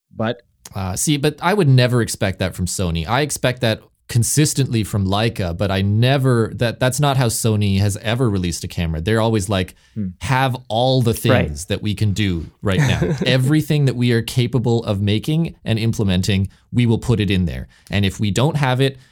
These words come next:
Speaker 2: we will make it as an app that you can buy for the firmware." Like, everything goes in. They're not, they are, like, the anti-opinionated camera company.
Speaker 1: <laughs> But I, I would argue that this is the first time that that's immediately clear. Like,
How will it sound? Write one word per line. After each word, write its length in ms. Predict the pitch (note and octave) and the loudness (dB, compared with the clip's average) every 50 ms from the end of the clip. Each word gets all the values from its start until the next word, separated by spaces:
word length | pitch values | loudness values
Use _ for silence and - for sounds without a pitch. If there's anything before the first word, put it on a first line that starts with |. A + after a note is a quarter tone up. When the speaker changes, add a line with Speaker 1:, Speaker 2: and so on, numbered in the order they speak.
| _ _ | _ _
Speaker 2:
we 140 | - B2 A#2 | -2 0 2
will 120 | A2+ G#2+ | 2 4
make 240 | G#2 G#2+ A2 A2 - | 4 2 2 2 0
it 100 | A#2+ - | -2 -2
as 180 | - A2 G#2 G2 | -2 -2 -2 0
an 100 | G2 F#2 - | -2 -2 -2
app 240 | B2 A#2 A#2 A#2 - | -2 -2 -2 -2 -4
that 160 | A#2+ G2+ - | -4 -4 -2
you 60 | - G2+ | -2 -2
can 160 | - G#2 G2 | 0 0 0
buy 260 | F2+ G2+ F#2+ F#2+ F#2+ | 0 0 0 0 -2
for 140 | - - F#2+ | -2 -2 -2
the 80 | F2+ | -4
firmware." 480 | F2 - G2 F#2 F2+ F2 D2 C2 - - - _ _ _ _ - | -4 -4 -2 -2 -2 -2 -4 -6 -10 -12 -14 _ _ _ _ -4
Like, 180 | G#2 - - - | -4 -4 -2 -2
everything 540 | C#3 E3 E3+ F#3 G#3 G3+ G3 - F#3 F3 | -2 0 0 0 0 0 2 2 2 2
goes 240 | D3+ D3+ C#3 C#3 A#2+ | 4 4 4 2 2
in. 240 | A#2+ A#2+ G#2 F2 E2 | 2 2 0 0 0
They're 140 | E2+ G2+ G#2+ | 0 0 0
not, 280 | A#2+ C3+ D#3 D3+ - - - | 2 0 0 -2 -4 -8 -10
they 300 | G#2+ G2 A#2 B2+ D3+ E3 | -4 -2 0 0 2 2
are, 220 | D3+ B2+ A#2 G#2 - - | 2 2 2 0 0 0
like, 220 | A#2+ A2 G#2+ - | 0 0 0 -2
the 140 | - A2+ - - | -4 -8 -6 -4
anti-opinionated 1080 | A#2 A#2 B2+ C#3+ - - B2+ A2+ G#2+ G2 F#2 - - A2 G2+ G2+ F#2+ F2+ F2 F2+ F2 - | -2 0 0 0 0 0 0 0 2 0 0 0 0 0 2 2 2 2 2 0 -2 -2
camera 320 | - G#2+ G2 F2+ F2+ E2+ | -2 -2 0 0 0 0
company. 320 | - F#2+ F2 D#2+ F#2+ F2 D#2+ E2+ C#3 - - - | -2 -2 -4 -4 -4 -4 -2 -2 -4 -4 -6 -12
Speaker 1:
<laughs> 220 | - - _ - | -20 -20 _ -2
But 180 | D#3 F3 - - - - | -2 -2 -2 -4 -8 -6
I, 140 | D3 D#3 - - | -4 -4 -2 0
I 80 | D#3+ | 0
would 120 | D#3+ E3+ E3+ | 0 2 2
argue 240 | E3+ F3+ E3+ F3+ | 2 2 2 0
that 140 | E3 E3 C#3 | -2 -2 -2
this 180 | C3+ D3 C3+ C3+ | -4 -4 -4 -4
is 60 | C#3+ | -4
the 80 | C#3+ - | -4 -4
first 260 | - B2 A#2+ A2+ - | -2 -2 -2 -2 -2
time 160 | B2+ A#2+ A#2 | -2 -2 -2
that 140 | A2+ G2 - | -4 -4 -6
that's 240 | G2 G#2+ F#2 - - _ _ _ - | -6 -8 -8 -10 -16 _ _ _ -6
immediately 600 | B2+ A#2 A2+ A2+ A#2 A#2 A#2+ B2 - - A2 G2 | -2 0 2 2 2 2 2 0 0 0 -4 -6
clear. 520 | - - - G#2+ G#2 - - - - - _ _ _ _ _ | -6 -4 -4 -2 -2 -2 -4 -10 -14 -18 _ _ _ _ _
Like, 300 | A2+ A2 G#2 - - | -8 -8 -8 -8 -12